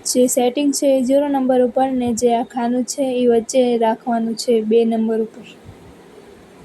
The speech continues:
અહીં ત્રણ ખાના હોય છે, એમાં વચ્ચેના ખાનામાં આને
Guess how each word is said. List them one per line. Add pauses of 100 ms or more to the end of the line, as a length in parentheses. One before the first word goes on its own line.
(300)
અહીં
ત્રણ
ખાના
હોય
છે,
એમાં
વચ્ચેના
ખાનામાં
આને